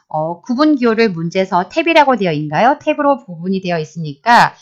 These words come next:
이렇게 간격이 일정하게 떨어져 있습니다. 이거를 엑셀 파일에다가 동일한 내용을 가져오고자 합니다.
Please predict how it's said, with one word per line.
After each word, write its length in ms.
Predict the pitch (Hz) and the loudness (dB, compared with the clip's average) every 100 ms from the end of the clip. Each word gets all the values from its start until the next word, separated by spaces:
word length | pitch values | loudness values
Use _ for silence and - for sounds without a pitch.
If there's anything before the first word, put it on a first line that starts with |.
| _ | _
이렇게 260 | - 160 180 | -10 -8 -8
간격이 500 | - 160 165 180 180 | -10 -10 -6 -6 -4
일정하게 440 | 151 185 190 190 | -4 -2 -2 -2
떨어져 380 | 190 277 294 240 | 2 2 4 2
있습니다. 840 | - 160 - 170 151 147 151 147 _ _ _ | 0 -8 -6 -4 -4 0 0 -2 _ _ _
이거를 520 | 214 226 285 277 277 - | -4 4 4 6 0 0
엑셀 400 | 208 202 311 302 | -6 0 0 2
파일에다가 1040 | 277 269 262 220 175 175 214 208 165 160 - | 2 2 2 0 -2 2 4 6 4 0 -2
동일한 380 | 220 247 269 | 0 4 4
내용을 400 | 220 180 185 208 | 4 2 0 -2
가져오고자 720 | 208 160 156 208 220 220 196 214 | -4 -8 -8 -4 -4 -4 -6 -4
합니다. 540 | 226 208 147 147 139 | -2 -2 -2 -4 -4